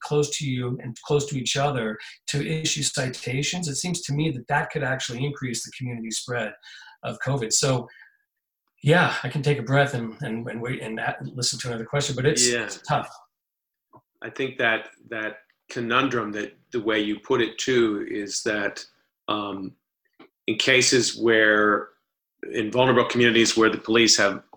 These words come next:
Speaker 2: where there's long-standing tension,
Speaker 1: Yeah.
Speaker 2: um, and multiple different attempts to build bridges,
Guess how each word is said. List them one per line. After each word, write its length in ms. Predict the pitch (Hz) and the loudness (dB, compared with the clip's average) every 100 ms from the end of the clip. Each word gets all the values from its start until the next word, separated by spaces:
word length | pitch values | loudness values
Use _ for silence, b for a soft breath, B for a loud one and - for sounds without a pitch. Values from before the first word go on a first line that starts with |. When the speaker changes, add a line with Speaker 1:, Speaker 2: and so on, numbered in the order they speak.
| - | -2
Speaker 2:
where 140 | 120 | 2
there's 160 | 107 107 | 2 4
long-standing 1120 | 117 139 139 - 127 120 117 113 107 104 - | 6 8 8 6 6 6 6 4 4 2 -2
tension, 540 | - 113 107 90 87 110 _ B B B B - | 0 2 2 0 -4 -10 _ B B B B -12
Speaker 1:
Yeah. 100 | 110 | 0
Speaker 2:
um, 380 | 110 107 104 104 | 4 4 2 2
and 160 | 104 107 | 2 6
multiple 400 | 127 135 - 113 | 6 4 2 2
different 300 | 120 - 98 | 4 4 2
attempts 480 | 95 127 110 104 - | 2 2 2 2 0
to 80 | 95 | 2
build 300 | 113 110 104 | 4 4 2
bridges, 720 | 101 92 98 92 - - | 0 0 -2 0 -2 -4